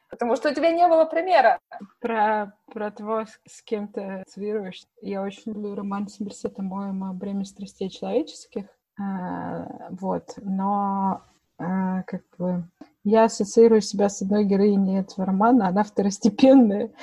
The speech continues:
Speaker 2: и <laughs> мужик ей пользуется, а потом уходит. Вот. Но когда я читаю, вот просто это я. Все, что она говорит,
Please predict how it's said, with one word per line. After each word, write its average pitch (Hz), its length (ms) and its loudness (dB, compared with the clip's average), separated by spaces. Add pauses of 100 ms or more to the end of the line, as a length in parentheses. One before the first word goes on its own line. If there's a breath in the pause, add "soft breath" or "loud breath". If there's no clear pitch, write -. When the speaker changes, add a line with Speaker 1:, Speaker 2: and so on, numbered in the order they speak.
(280 loud breath)
Speaker 2:
и 202 400 2 (180)
<laughs> - 420 -4
мужик 294 420 10
ей 247 140 10
пользуется, 208 580 4
а 190 40 -2
потом 214 360 6
уходит. 185 500 -2
Вот. 190 160 -8 (600 loud breath)
Но 269 140 8
когда 349 260 4
я 370 220 8
читаю, 339 600 10
вот 254 340 4 (240)
просто 302 380 6
это 277 260 8
я. 196 420 8 (280)
Все, 294 260 8
что 247 260 8
она 247 160 10
говорит, 277 580 8